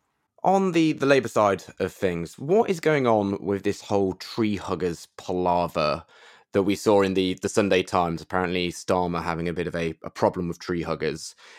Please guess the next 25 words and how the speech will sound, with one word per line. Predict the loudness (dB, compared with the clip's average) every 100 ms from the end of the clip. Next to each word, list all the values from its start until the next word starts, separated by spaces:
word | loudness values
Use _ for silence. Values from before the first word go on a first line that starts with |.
| -2
Is | 2
it | 2 4
just | 2 2 -2
a |
right-wing | 4 4 4 2 -2
paper | 0 0 2 2 2 0 -4 0
trying | 0 0
to | -4
stir | -2 2 2
up | 0
trouble | -2 -2 0 -4
for | -2 0 0 0 -2
a | 0
Labour | 2 0 0 0 -2 -4 _ _ _ _ -6
incumbent | -4 0 0 2 0 -2 _ -8
who | -4 -4
seems | 0 0 0 -6
to | -6
be | -4 -4
pretty | -6 -6 -4 -2
much | -4 -6 -8 -12 -14 _ _ _
sailing | -6 -4 -2 -4 -6 -8 -12 -20 _ _
towards | -10 -6 -6 -6 -6
number | -6 -6
ten? | -4 -4 -4 -6